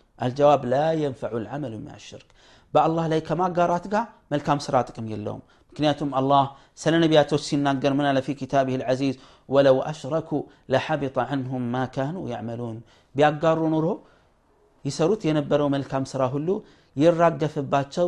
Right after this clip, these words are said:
ውድቅ ይሆንባቸው ነበር አለ አላሁ ጀለ ፊ ዑላ። وقال صلى الله عليه وآله وسلم، ነቢያችንስ ምን አሉ? قال الله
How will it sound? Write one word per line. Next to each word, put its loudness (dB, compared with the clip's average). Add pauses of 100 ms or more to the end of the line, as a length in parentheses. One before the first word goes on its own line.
(100)
ውድቅ 0
ይሆንባቸው 0
ነበር 0
አለ 4
አላሁ 2 (400)
ጀለ 0
ፊ -6
ዑላ። -6 (480)
وقال 4
صلى -4
الله 0
عليه -6
وآله -6
وسلم، -12 (580)
ነቢያችንስ -4
ምን -4
አሉ? -2 (360)
قال 4
الله 0